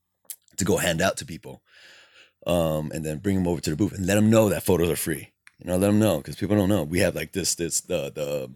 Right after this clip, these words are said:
the flash setup and then the, the D S L R and then the backdrop. People are like, "Mm-mm, that's a, that's a photo shoot right there."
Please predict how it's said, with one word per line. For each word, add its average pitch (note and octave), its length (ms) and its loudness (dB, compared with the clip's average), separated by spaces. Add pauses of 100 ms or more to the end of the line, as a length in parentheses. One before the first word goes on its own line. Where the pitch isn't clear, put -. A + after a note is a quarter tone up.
(420)
the D2 80 -12
flash F#2 560 2
setup F#2 540 0
and F2 100 -6
then D#2 160 -10
the, D2 460 -10 (500)
the - 60 -20
D F2 120 -2
S D#2+ 140 -2
L D2 100 -2
R D#2+ 200 0
and D2 100 -8
then C2+ 80 -14
the C2 60 -16
backdrop. F2+ 480 0
People F2 180 -10
are - 100 -2
like, C2+ 120 -18 (180)
"Mm-mm, C#2+ 300 -18 (200)
that's - 160 -14
a, C#2+ 40 -10
that's E2 240 -2
a - 40 -16
photo F2 260 -8
shoot - 180 -18
right C2 140 -14
there." D#2 220 -12